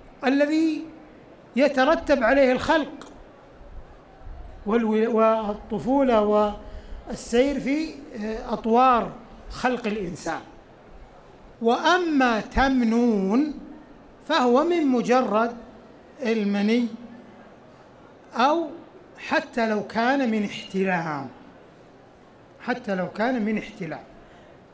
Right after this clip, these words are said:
والذي يظهر المعنى الأول، لأن المراد هنا نحن خلقناكم، فلولا تصدقون في إثبات المني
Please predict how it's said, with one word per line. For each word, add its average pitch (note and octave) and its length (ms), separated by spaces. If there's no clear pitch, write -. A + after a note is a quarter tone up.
والذي A3+ 480
يظهر A#3 440
المعنى G#3 680
الأول، G#3 560
لأن B3 400
المراد G#3 500
هنا G#3 320
نحن A#3 360
خلقناكم، A#3+ 1040
فلولا B3+ 520
تصدقون A3 1000
في C4+ 300
إثبات B3 640
المني A3+ 680